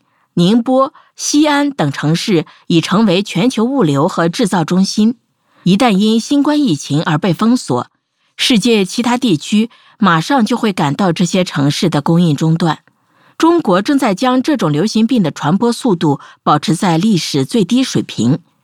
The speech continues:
新冠疫情的七天移动平均发病率是每一百万人每天感染零点零四人。我们不妨来做一个比较，日本这个数字是五百六十八点六人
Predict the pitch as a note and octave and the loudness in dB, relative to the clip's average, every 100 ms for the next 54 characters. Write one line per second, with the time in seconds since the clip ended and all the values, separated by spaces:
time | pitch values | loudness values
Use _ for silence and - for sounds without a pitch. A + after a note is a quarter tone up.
0 | _ _ _ _ - D#4 D#4 D#4+ D#4 D4+ | _ _ _ _ 0 2 2 2 2 2
1 | E3+ - D#3+ G#3+ E3 - D4 D4 - C#4+ | 0 -2 -2 0 -2 -2 0 0 0 0
2 | A#3 E3 A#3+ E3 - F#3 A#3 A3+ A#3+ A#3+ | 0 0 0 0 0 0 2 0 0 -2
3 | B3 E3+ G#3+ B2+ - _ - - G#3+ F3+ | 0 2 0 -2 -6 _ -12 -2 2 2
4 | F3+ D3+ C3+ D3+ C4 G#3+ C3 F#3+ G#3 C#3+ | 2 0 -2 0 0 0 -2 0 0 0
5 | C3+ D3 - _ - E3+ D#3+ - B3+ B3 | -2 -2 -4 _ -2 0 0 0 0 0
6 | D#3 G#3+ D#3 B2 - D#3 G#3 E3 C3+ C3 | 0 2 0 -2 0 0 2 0 0 -2
7 | D#3 - E3+ B2 C3+ - _ _ _ - | -2 -2 -2 0 -2 -4 _ _ _ -2
8 | F3+ G3+ A#3 D4 G3 D3+ E3+ F#3 E3+ F#3 | 2 2 2 0 -2 -2 0 0 0 -2
9 | A3 E3+ A3 A3 C3 - - E3 - - | -2 0 -2 -2 -4 -6 -2 -2 -2 -10
10 | _ _ _ _ B3 A#3 F#3 E3 E3 A3+ | _ _ _ _ 2 2 2 0 0 -2
11 | F#3+ - A3 D#3+ F#3 E3 - - A3 G3 | -2 -2 0 0 0 0 -2 -4 0 0
12 | F#3 G3+ C#4 C#4+ F#3+ F#3 B3 G3+ - C4 | 2 2 2 2 0 0 0 -2 -2 -2
13 | C4 D#3+ D#3 B3+ D#3+ C#3 B2+ F#3 | 0 0 0 0 0 -2 -4 -6